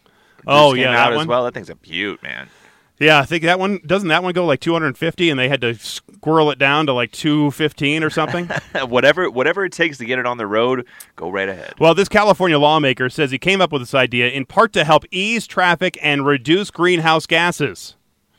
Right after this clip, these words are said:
Speaker 2: I think what he meant to say was, "I came up with this idea for attention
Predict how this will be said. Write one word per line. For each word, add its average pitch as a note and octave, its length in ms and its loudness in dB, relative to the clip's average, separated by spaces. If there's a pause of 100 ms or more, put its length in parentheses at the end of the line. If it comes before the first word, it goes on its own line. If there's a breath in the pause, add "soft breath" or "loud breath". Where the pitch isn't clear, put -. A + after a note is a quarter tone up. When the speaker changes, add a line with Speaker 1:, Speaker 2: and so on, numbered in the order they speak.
(1200 soft breath)
Speaker 2:
I C#3 80 -6
think G3+ 260 -4
what F#3+ 140 2
he D#3 120 -6
meant C#3+ 260 0
to D3 100 -8
say C3 240 0
was, A2 360 0
"I A2+ 140 2
came D3 300 -6
up C3 160 0
with C3 120 -2
this A#2+ 200 -8
idea G#2+ 640 2 (220 soft breath)
for C#3 280 0
attention A2 800 -6